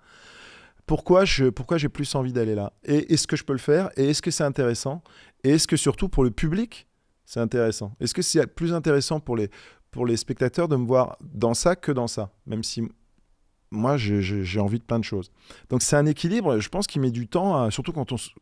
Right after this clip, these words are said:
moi, je te parle de ça, c'est une pa-, c'est des, c'est des périodes où j'ai vingt-cinq, vingt-six, vingt-sept ans, où je suis pas encore complètement, euh,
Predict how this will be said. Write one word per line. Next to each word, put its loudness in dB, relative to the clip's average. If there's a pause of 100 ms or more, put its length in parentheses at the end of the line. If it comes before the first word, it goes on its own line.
(380)
moi, -10
je -10
te -4
parle 2
de 2
ça, 0
c'est -2
une -2
pa-, -4
c'est -8
des, 0
c'est -10
des -4
périodes 0
où -2
j'ai -2
vingt-cinq, -4
vingt-six, -6
vingt-sept -6
ans, -4
où -4
je -14
suis -20 (180)
pas -4
encore -4
complètement, -4
euh, -2